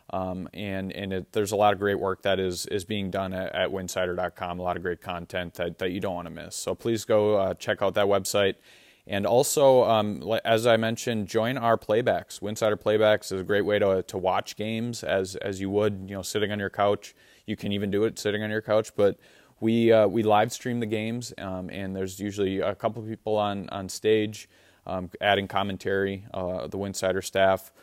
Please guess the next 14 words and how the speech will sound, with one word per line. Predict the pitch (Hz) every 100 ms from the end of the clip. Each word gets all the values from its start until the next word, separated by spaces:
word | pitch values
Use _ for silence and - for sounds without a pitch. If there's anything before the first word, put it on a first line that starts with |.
| _ _ _
Um, | - 90 90
so | -
you | 104
get | 98 98
to | 101
hear | 101
different | 90 95 92
perspectives, | 95 - 95 95 101 90 90
different | 95 - 92
voices, | 92 92 90 95 90
different, | 87 90 95 90 -
um, | 71 87 85 90 -
you |
know, | 90 87